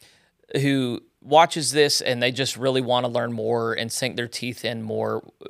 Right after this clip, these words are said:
uh, just briefly, uh, what do you think that they should do? Is there a website they should go to, a book they should get? Would you have them reach out to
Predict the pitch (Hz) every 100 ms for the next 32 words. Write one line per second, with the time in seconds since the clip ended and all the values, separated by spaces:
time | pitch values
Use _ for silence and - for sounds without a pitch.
0 | - - - - - - - - 143 131
1 | 160 - 147 135 131 120 95 120 80 101
2 | - 50 85 147 160 147 139 - 113 110
3 | - 113 104 73 90 123 135 131 - 147
4 | 156 - 151 147 143 147 131 139 135 143
5 | 131 117 135 - 131 - 123 120 123 92
6 | 117 123 120 123 117 117 131 - 127 123
7 | - 123 110